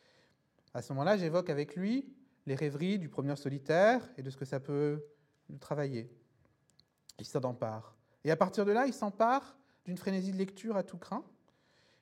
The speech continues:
Et puis un jour, justement, il ramène un concept, ramené de ses lectures, et il parle de masculinité toxique.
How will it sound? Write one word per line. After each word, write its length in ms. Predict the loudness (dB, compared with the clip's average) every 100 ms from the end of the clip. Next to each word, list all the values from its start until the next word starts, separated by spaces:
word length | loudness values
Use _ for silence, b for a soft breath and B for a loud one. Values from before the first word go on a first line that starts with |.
| -8
Et 60 |
puis 140 | 0 2
un 140 | 2
jour, 340 | 2 2 2
justement, 500 | 0 -4 -4 -2 -2
il 100 | 0
ramène 260 | 2 4 4
un 80 | 2
concept, 640 | -2 -2 0 -2 -4 -20 _ b b b b b
ramené 260 | _ 0 0
de 60 | 0
ses 120 | -4
lectures, 600 | -4 -6 -8 -6 -8 -12 b b b b
et 80 | -2
il 80 | 2
parle 200 | 2 2
de 80 | 2
masculinité 520 | 0 -2 -6 -4 -6
toxique. 560 | -8 -12 -16 -18 -20